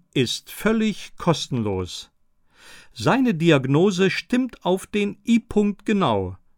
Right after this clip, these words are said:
ohne den Patienten zu fragen, wo ihn der Schuh drückt. Voranmeldung oder lange Wartezeiten sind nicht nötig. Er,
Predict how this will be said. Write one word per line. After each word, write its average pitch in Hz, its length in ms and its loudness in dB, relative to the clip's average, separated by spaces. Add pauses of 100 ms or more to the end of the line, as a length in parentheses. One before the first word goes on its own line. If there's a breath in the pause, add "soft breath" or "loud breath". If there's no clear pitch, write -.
(260)
ohne 180 340 4
den 214 180 0
Patienten 180 600 -2
zu 220 140 -2
fragen, 147 500 -2
wo 147 140 0
ihn 170 100 -2
der 196 120 0
Schuh 254 220 -2
drückt. 113 500 -2 (920 loud breath)
Voranmeldung 151 1000 0 (140)
oder 123 200 4
lange 120 300 2
Wartezeiten 180 840 0 (100)
sind 117 300 0
nicht 175 260 -2
nötig. 120 560 0 (760)
Er, 165 400 2